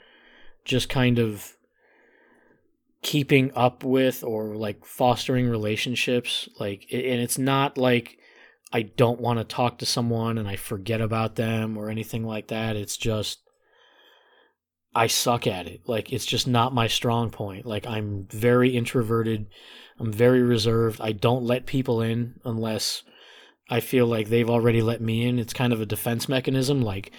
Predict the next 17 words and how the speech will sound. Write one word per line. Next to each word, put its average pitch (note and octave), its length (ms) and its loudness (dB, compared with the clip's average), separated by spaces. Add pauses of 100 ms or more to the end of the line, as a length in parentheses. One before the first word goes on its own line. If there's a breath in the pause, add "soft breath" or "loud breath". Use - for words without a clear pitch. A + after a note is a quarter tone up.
(420 loud breath)
I'm B2 80 4
gonna A#2 120 4
keep - 260 0
them B2 180 6
at A#2 80 4
a A2 40 2
distance B2 480 0
so A2+ 140 0
they A2 140 2
can't A#2+ 320 -2
push B2+ 240 2
me A#2 160 4
away C#3+ 360 6
kind D#3+ 280 -4
of D#3+ 80 -4
thing. E3+ 280 0 (880 loud breath)
And, A#2+ 640 -2